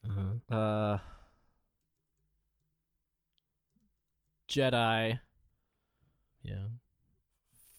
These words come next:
Speaker 2: Force Awak-, no, Last Jedi, Force Awakens.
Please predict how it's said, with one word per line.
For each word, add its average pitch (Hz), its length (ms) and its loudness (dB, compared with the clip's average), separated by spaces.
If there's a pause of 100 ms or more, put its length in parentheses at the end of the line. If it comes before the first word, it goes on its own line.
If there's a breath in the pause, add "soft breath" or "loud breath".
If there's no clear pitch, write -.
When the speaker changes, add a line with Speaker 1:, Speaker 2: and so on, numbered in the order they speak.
(420)
Speaker 2:
Force 131 340 2
Awak-, 113 440 0
no, 117 840 2
Last 139 480 2
Jedi, 101 520 0 (880)
Force 123 320 2
Awakens. 104 800 0